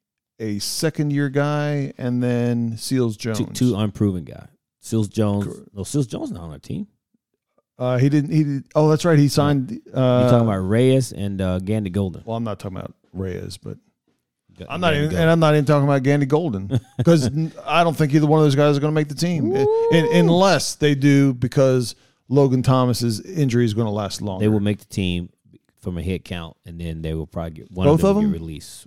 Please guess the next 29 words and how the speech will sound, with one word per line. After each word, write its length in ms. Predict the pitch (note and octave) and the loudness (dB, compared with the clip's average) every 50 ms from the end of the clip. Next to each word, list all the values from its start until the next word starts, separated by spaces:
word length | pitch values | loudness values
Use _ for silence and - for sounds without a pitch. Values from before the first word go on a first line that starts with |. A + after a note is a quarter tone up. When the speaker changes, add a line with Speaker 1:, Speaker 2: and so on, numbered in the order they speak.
| - - | -16 -12
Speaker 2:
I, 140 | - G#2 - - | -12 -12 -8 -6
I 100 | G2 G2+ | -4 -4
don't 80 | F#2+ F2+ | -4 -4
know 40 | |
about 220 | D#2+ D2+ C#2+ C#2 D2 | -6 -8 -8 -10 -10
both, 260 | E2 D2 B1+ - - | -10 -10 -10 -12 -14
but, 140 | - E2+ C#2+ | -14 -14 -14
Speaker 1:
Uh. 140 | - F2 F2+ - - | -14 -18 -20 -14 -14
Speaker 2:
but, 320 | - - - - - _ | -14 -14 -14 -20 -18 _
but 120 | G#2 F#2 | -10 -2
they'll, 140 | F#2+ A#2+ F#2+ | -2 -2 2
they'll 160 | G2+ B2 C3+ | 4 4 6
have 180 | B2 B2+ C3 - | 6 6 4 4
three 140 | - A2 G2 | 2 0 2
tight 240 | - G2 E2+ D#2+ D2 | 2 -2 -4 -4 -6
ends, 260 | C#2+ C2 - - _ _ _ _ _ _ _ _ _ _ _ _ _ _ _ _ _ _ _ _ - | -12 -16 -20 -20 _ _ _ _ _ _ _ _ _ _ _ _ _ _ _ _ _ _ _ _ 2
unless 580 | C3 C3+ D3 E3 F3 D#3+ C#3+ D#3 - - - - _ _ _ _ _ _ _ _ _ _ _ | 2 4 4 4 4 4 4 2 0 -4 -12 -18 _ _ _ _ _ _ _ _ _ _ _
they 260 | G#2 G#2 G#2 G#2+ G2+ | -4 -2 -2 -2 -4
sign 440 | - - - A#2 G2+ G#2 G#2 G#2 G#2+ | -8 -6 -4 -2 -2 -2 -2 -2 -4
a 60 | G2+ | -6
guy 580 | F2+ G2 F#2 F#2 F#2 F#2 F#2 F#2 F#2+ F#2+ F#2+ - _ _ _ _ _ _ _ _ _ _ _ _ _ _ _ _ _ _ _ _ _ _ | -6 -4 -4 -2 -2 -2 -2 -2 -4 -4 -8 -12 _ _ _ _ _ _ _ _ _ _ _ _ _ _ _ _ _ _ _ _ _ _
from 140 | - F#2+ F2+ | -12 -10 -6
training 260 | - A#2+ G#2 F#2 E2+ - | -4 -2 -2 -2 -4 -6
camp. 200 | - C#2 - _ _ - | -10 -16 -18 _ _ -6
Speaker 1:
They're 80 | G#2+ | -2
gonna 240 | G#2 A2 G2 F2 - | -2 -2 -2 -2 -4
sign 320 | - - G#2+ G2 G2 F#2 - | -2 -2 0 0 -2 -4 -6
somebody 380 | - - A2 G#2 G2 F#2+ F#2+ | -4 -4 -4 -4 -4 -6 -6
else. 360 | G2+ G2+ - - - - - | -8 -10 -10 -14 -16 -18 -18